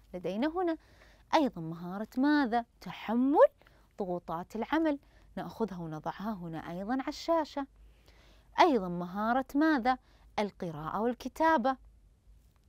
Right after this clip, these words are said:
نضعها أيضًا هنا على اللي هو ش-، شاشة الحاسب الآلي.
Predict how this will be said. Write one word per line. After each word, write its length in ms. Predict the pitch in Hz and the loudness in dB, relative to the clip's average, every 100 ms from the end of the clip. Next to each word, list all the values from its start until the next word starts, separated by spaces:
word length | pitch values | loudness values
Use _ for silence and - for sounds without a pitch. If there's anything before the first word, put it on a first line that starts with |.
| _ - _ 185 | _ -20 _ -10
نضعها 680 | 147 156 151 190 202 240 | -4 -2 -2 -2 0 0
أيضًا 220 | 170 165 185 | -2 -6 -8
هنا 340 | 175 185 202 | -8 -6 -8
على 460 | 165 165 190 285 208 | -8 -8 -4 -2 -2
اللي 180 | 160 | -6
هو 120 | 175 185 | -10 -12
ش-، 120 | - _ | -16 _
شاشة 440 | - 190 185 - 269 | -8 -2 -2 -2 -6
الحاسب 500 | 175 - 151 - 202 | -8 -10 -12 -8 -4
الآلي. 540 | 240 - 311 311 269 | -4 0 2 2 -2